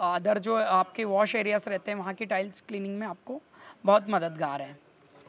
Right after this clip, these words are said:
फिर ये हमारा सबसे, अ, बेहतरीन प्रोडक्ट है, जानदार डी थ्री डीएलएस, जो कि एक लीटर लिक्विड से आपका पाँच लि-, अ, चार लीटर जब आप पानी डालते हैं, तो पाँच लीटर ऐसा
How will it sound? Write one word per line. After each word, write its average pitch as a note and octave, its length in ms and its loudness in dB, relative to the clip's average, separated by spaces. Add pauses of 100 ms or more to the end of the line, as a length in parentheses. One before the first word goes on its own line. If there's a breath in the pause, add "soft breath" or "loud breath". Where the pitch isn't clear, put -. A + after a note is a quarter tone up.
(340 loud breath)
फिर A#3+ 120 0
ये A3+ 240 0
हमारा A#3+ 460 0 (120)
सबसे, G3 360 -6
अ, A#3+ 220 -2
बेहतरीन F#3 580 0
प्रोडक्ट A3 440 -2
है, B3 300 -6 (360 loud breath)
जानदार G#3+ 440 6
डी A3 160 -4
थ्री A#3 200 -2
डीएलएस, G#3 600 -2 (340 loud breath)
जो G#3 220 2
कि C4+ 320 -6
एक A#3 220 2
लीटर B3 300 0
लिक्विड A3+ 360 -6
से A3+ 260 2
आपका F3 360 -2
पाँच G#3+ 440 -4
लि-, A#3 160 -10
अ, G3+ 280 2
चार G#3 240 4
लीटर A#3 260 0
जब A#3 180 0
आप A3 160 0
पानी F#3+ 240 -2
डालते G#3+ 300 0
हैं, A3+ 80 -8
तो C4+ 60 -8
पाँच G#3+ 280 -2
लीटर A3+ 280 -4
ऐसा A#3 360 -2